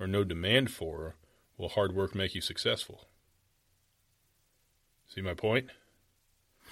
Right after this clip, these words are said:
Hard work is a piece of the equation, my friends, but hard work alone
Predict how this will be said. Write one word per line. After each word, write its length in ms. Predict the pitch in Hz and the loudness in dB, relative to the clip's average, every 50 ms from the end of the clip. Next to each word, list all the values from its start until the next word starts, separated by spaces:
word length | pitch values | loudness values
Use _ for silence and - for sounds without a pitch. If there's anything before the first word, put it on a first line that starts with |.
| - - - - - _ _ - | -16 -16 -16 -18 -20 _ _ 4
Hard 220 | - 120 131 131 | 8 8 8 8
work 220 | 120 120 127 127 127 | 8 6 4 4 2
is 120 | 117 101 | 0 0
a 80 | 95 87 | 0 -2
piece 380 | - - - 120 123 120 - | -2 -2 -2 0 0 0 -2
of 80 | 110 101 | -4 -2
the 120 | 101 104 | 0 0
equation, 520 | 101 - - - 113 120 120 104 - 110 90 | 0 0 0 2 2 4 4 2 0 -2 -4
my 120 | 87 82 | -6 -8
friends, 440 | - - - 95 90 90 90 82 90 | -8 -6 -4 -2 -2 -2 -2 -4 -4
but 220 | 85 90 87 90 - - - - - - - - _ - | -2 -2 -2 -2 -4 -10 -20 -20 -20 -20 -20 -20 _ -6
hard 260 | - - 113 120 123 110 | 6 8 10 10 10 8
work 340 | 101 104 113 117 113 - - - | 6 4 4 2 2 -2 -4 -2
alone 720 | 104 95 92 95 101 113 123 117 95 90 90 87 90 85 | -2 0 2 2 4 6 6 6 4 2 0 -2 -4 -6